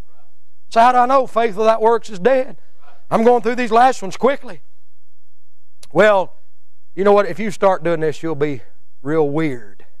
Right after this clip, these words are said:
Even most modern day churches. Let me get down here with you. Lord wants me to finish this, all right? I'm not, I don't got a whole lot longer, but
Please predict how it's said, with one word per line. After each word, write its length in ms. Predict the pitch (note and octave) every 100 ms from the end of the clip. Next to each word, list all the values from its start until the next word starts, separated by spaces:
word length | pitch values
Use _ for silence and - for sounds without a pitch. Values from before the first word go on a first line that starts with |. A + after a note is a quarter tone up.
| - - - - - - - - - - -
Even 220 | E3+ G3+
most 220 | F#3+ F#3+ F3
modern 300 | F#3+ F3+ F3
day 120 | F3
churches. 400 | - D3 - - - - - - - - - - - - - - - - - - - - - - - - - - -
Let 80 | -
me 80 | G3+
get 80 | G3
down 160 | F#3 E3
here 120 | F3
with 100 | D#3+
you. 240 | D3+ D3 -
Lord 220 | D#3 F#3+
wants 160 | F3+ E3
me 100 | E3+
to 60 |
finish 260 | C#3+ D#3+ C3
this, 180 | C#3 A#2+
all 80 | C#3
right? 200 | D3 D#3
I'm 100 | E3
not, 240 | E3 D#3
I 20 |
don't 120 | D#3
got 200 | D#3+ D3+
a 100 | D3+
whole 100 | D3
lot 160 | D#3+ C#3+
longer, 320 | C#3+ D3 C3+
but 180 | A#2 A2+